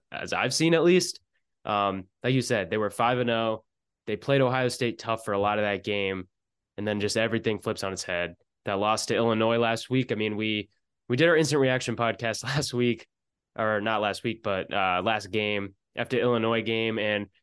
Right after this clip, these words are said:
we were pretty harsh on the team. I think we were, uh, w-, I, I mean, there was a lot of frustration, obviously, 'cause that was a game that they sh-, totally should have won. But,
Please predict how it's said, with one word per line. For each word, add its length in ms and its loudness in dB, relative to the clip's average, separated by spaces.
we 80 4
were 100 4
pretty 220 0
harsh 420 -2
on 100 -2
the 80 -2
team. 500 -2
I 100 -4
think 360 -4
we 100 0
were, 360 0
uh, 380 0
w-, 260 -4
I, 140 2
I 120 0
mean, 120 4
there 80 6
was 80 2
a 40 4
lot 140 4
of 80 -6
frustration, 640 -2
obviously, 600 -4
'cause 160 -8
that 120 -2
was 280 -2
a 60 -8
game 180 0
that 180 0
they 140 -2
sh-, 100 -12
totally 260 2
should 140 -2
have 120 -4
won. 360 2
But, 280 -2